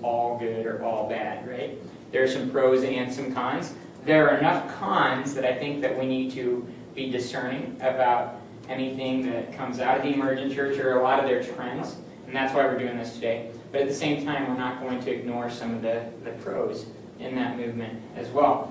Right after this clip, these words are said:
So I kinda wanted to define the myth in more than just one word or two or three words,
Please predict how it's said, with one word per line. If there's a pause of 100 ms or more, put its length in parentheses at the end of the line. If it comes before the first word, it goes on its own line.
(140)
So
I
kinda
wanted
to
define
the
myth
in
more
than
just
one
word
or
two
or
three
words,